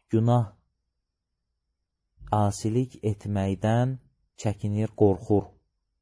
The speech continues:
Və minər rid-, və minər rida bihə, xawfən min iqabi zəlikəl yevm. Həmçinin günaha,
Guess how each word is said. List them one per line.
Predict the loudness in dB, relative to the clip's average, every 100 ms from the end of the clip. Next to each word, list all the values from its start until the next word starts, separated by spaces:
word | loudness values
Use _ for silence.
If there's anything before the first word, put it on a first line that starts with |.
| _ _ _ _ _
Və | -16 -6 -2 0
minər | 2 0 0 0
rid-, | 0 -2 -4 -20 _ _ _ _ -20 -20 _
və | -2 0
minər | 2 2 0
rida | 0 2 2 2
bihə, | 2 0 0 -2 -6 _ _ _ _ _ _ _ _ _ _ _ -4
xawfən | 2 2 2 -2 -2
min | -2 -4
iqabi | -4 -4 -2 -2 -2 -2
zəlikəl | 0 0 0 0 0
yevm. | 2 0 -2 -8 _ _ _
Həmçinin | -2 -2 -2 -2 -2 -4 -10 _ _ _ _ _ _ _ _ _ _ _
günaha, | 2 4 4 4